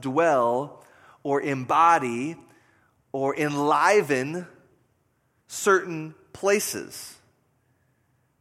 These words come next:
in a sense. He dwells in the Bible, he dwells in the church, and he dwells in the act of us praying. He's with us in prayer. There's, there's a, there's a filling of the Spirit that can happen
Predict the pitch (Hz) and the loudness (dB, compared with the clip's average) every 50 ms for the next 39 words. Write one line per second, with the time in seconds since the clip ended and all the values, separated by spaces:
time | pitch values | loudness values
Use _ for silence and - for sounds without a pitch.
0 | _ - 139 123 120 113 - - - 117 98 92 104 - - - - _ - - | _ -12 -10 -8 -8 -8 -8 -6 -8 -8 -8 -10 -12 -14 -16 -16 -16 _ -12 -10
1 | 156 143 127 143 147 180 185 196 180 151 135 127 - - 131 120 117 104 98 113 | -10 -8 -4 -2 0 2 2 4 4 2 2 0 -4 -8 -8 -8 -8 -6 -4 -2
2 | 113 123 143 160 180 214 240 247 240 - - _ _ _ _ _ _ _ _ _ | 0 0 0 -2 -4 -6 -8 -8 -12 -18 -20 _ _ _ _ _ _ _ _ _
3 | _ - - 131 127 135 147 156 165 156 139 143 127 117 117 - - - 170 220 | _ -14 -12 -8 -4 0 2 2 2 0 -2 -6 -10 -10 -8 -6 -4 -2 -2 -2
4 | 247 240 - - - - - - _ _ _ _ _ _ _ _ _ _ _ _ | -4 -6 -10 -14 -14 -14 -16 -20 _ _ _ _ _ _ _ _ _ _ _ _
5 | 131 131 143 139 123 131 147 165 165 160 156 156 - - - - - _ _ _ | -12 -10 -10 -8 -6 -4 -2 -2 0 -2 -2 -4 -6 -12 -18 -20 -20 _ _ _
6 | _ _ - 151 143 139 - 127 139 143 - - 147 123 131 123 - - - - | _ _ -12 -12 -10 -10 -10 -10 -10 -10 -8 -8 -6 -4 -4 -6 -6 -8 -16 -20
7 | - _ _ _ - - - - 143 143 135 110 92 78 78 78 78 87 _ _ | -20 _ _ _ -20 -16 -12 -8 -8 -6 -6 -8 -10 -14 -18 -20 -20 -20 _ _
8 | _ _ _ _ _ _ _ _ _ _ _ _ _ _ _ - 147 127 131 123 | _ _ _ _ _ _ _ _ _ _ _ _ _ _ _ -14 -12 -10 -10 -6
9 | 131 147 165 156 - - 117 98 92 - - - - - - _ _ _ - 123 | -4 -4 -4 -2 -4 -4 -4 -4 -6 -8 -14 -16 -16 -20 -20 _ _ _ -12 -12
10 | 113 101 - - 120 104 98 90 - - - - 143 139 143 - 147 143 123 135 | -12 -12 -10 -8 -6 -6 -6 -8 -12 -12 -6 -4 -4 -4 -2 -2 -2 0 2 2
11 | 127 120 113 131 131 123 127 120 110 - - - - 180 175 180 196 196 196 170 | 2 2 2 2 -2 -2 -2 -4 -4 -6 -10 -8 -4 0 0 2 2 0 0 0
12 | 170 160 - - - - 170 156 135 127 - - 135 135 - 131 - - - 143 | -2 -2 -4 -4 -6 -4 -2 0 0 0 -2 -4 -6 -8 -10 -10 -10 -6 -4 -4
13 | 139 131 - 104 95 92 92 | -4 -4 -6 -10 -12 -14 -18